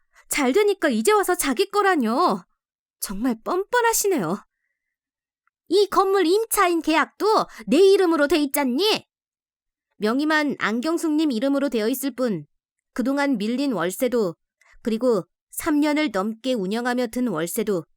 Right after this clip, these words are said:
모두 저희 누나가 지급한 거로 확인됩니다. 몰라, 몰라! 난 용납 못해!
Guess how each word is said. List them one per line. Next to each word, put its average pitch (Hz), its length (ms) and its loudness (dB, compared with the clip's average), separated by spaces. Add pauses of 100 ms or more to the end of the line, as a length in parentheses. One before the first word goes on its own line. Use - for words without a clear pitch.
(400)
모두 196 420 0
저희 220 300 -2
누나가 220 460 -4
지급한 247 520 -4
거로 226 220 0
확인됩니다. 185 720 -6 (1200)
몰라, 508 220 6
몰라! 381 360 2 (300)
난 339 280 2
용납 453 340 4
못해! 339 480 0